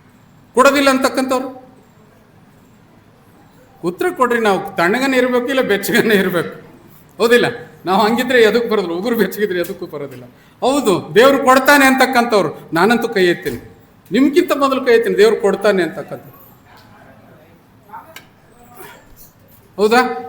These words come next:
ಹೌದು, ಎಲ್ಲರಿಗೂ ದೇವ್ರು ಕೊಡ್ತಾನೆ ಅಂತಕ್ಕಂಥದ್ದು.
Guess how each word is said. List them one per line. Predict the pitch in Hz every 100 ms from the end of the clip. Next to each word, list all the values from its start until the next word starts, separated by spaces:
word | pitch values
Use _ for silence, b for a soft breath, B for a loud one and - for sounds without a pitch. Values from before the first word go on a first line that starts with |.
| -
ಹೌದು, | 135 135 120 123 135
ಎಲ್ಲರಿಗೂ | 139 156 160 147
ದೇವ್ರು | 143 151 143
ಕೊಡ್ತಾನೆ | 151 135 - 127 127
ಅಂತಕ್ಕಂಥದ್ದು. | 120 123 117 110 - 104 _